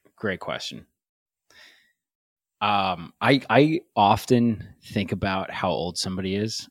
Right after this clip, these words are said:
and then I often think about that law that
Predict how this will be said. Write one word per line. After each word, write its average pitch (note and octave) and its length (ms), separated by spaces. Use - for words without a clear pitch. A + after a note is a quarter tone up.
and F#2+ 140
then F#2+ 80
I F#2 140
often E2 440
think E2+ 220
about E2 380
that D#2 280
law E2+ 580
that F2 220